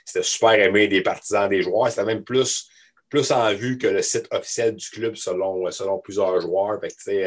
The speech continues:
euh, mon adolescence, sur l'exemple d'aller faire les, des, des, des parties puis des, comme des autres expériences de jeunesse, là, je l'ai passé là-dessus, ces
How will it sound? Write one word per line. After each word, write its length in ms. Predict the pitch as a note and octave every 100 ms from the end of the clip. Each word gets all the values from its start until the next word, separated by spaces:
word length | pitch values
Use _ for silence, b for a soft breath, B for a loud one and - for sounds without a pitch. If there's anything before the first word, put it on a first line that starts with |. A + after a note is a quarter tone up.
| F2+
euh, 20 | B B B B B _ -
mon 160 | F#2+
adolescence, 600 | G2 A#2 A#2+ B2 - C3+ A#2
sur 100 | A#2+
l'exemple 260 | A2+ B2
d'aller 220 | A#2+ A2
faire 260 | G#2 B2 A#2+
les, 400 | A2+ G#2+ G2+ G2+
des, 220 | G2 G2+
des, 260 | G2 F#2+ F#2+
des 160 | G2+
parties 480 | G2 A2+ G#2+ G2+ B2+
puis 120 | A#2+
des, 160 | G#2 G2+
comme 180 | A2+ A2+
des 80 | G#2+
autres 180 | A2+
expériences 540 | A2 - G#2 G#2 A#2+ A2
de 100 | G#2+
jeunesse, 460 | G2 F#2+ A2+ A#2
là, 100 | A2
je 80 | F#2
l'ai 80 | F#2
passé 340 | F2+ F#2+ -
là-dessus, 360 | A2 F#2 - A#2
ces 400 | - G2+ F#2 F2+